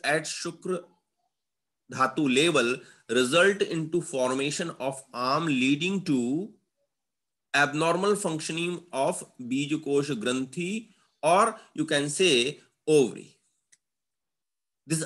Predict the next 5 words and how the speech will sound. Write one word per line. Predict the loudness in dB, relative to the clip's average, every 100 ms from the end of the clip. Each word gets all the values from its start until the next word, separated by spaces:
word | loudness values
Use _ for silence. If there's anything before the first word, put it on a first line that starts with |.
| 2
arm | 6 6 6 2 -2 -2
factor | -2 -4 -8
attributes | -6 -6 -8 -6 -6 -4 -4 -4 -6 -4
to | -4 -6 -10 _ _ _ -10 -6
guru | 0 2 2 2 0